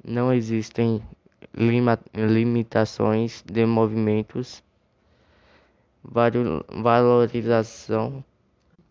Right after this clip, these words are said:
da constante experimentações e inovação, importância de transmissão do conceito, ideia e sentimento,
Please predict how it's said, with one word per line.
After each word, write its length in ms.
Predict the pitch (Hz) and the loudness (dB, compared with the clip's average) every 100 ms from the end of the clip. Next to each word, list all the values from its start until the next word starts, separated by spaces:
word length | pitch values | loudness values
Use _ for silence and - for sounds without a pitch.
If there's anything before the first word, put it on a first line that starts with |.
| _ _ _ _ _ | _ _ _ _ _
da 360 | - 110 113 113 | -20 -6 0 0
constante 840 | 117 123 113 - 107 104 113 - | 0 -4 -4 -2 0 0 -2 0
experimentações 1900 | 131 120 110 - 117 117 110 104 113 113 110 110 110 - 104 107 123 - - _ _ _ _ | 2 2 0 -4 0 2 0 -2 -2 -2 -2 -2 -2 -4 -4 -4 -6 -10 -20 _ _ _ _
e 80 | - | -6
inovação, 800 | 113 113 113 113 117 - 107 101 131 _ _ _ _ _ _ _ _ _ _ _ _ _ _ _ _ _ _ _ _ _ - | -2 -2 2 0 0 -4 -6 -6 -14 _ _ _ _ _ _ _ _ _ _ _ _ _ _ _ _ _ _ _ _ _ -14
importância 1000 | 120 131 123 - 117 120 - 143 147 - _ _ _ _ | -2 0 2 2 2 2 0 -2 -2 -6 _ _ _ _
de 240 | 117 120 | -4 -2
transmissão 960 | 117 123 120 123 123 113 - 107 120 147 - _ | 0 0 0 0 -2 -2 0 2 2 -2 -10 _
do 180 | - 123 | -2 0
conceito, 680 | 117 131 127 - 110 - - | 2 0 2 2 2 0 -4
ideia 680 | - 107 107 110 117 131 135 - 143 127 - | -2 2 4 6 4 2 0 -6 -12 -16 -8
e 160 | 117 | -8
sentimento, 960 | 110 113 117 113 117 113 113 113 139 | -4 -2 -2 -2 -2 0 0 0 -2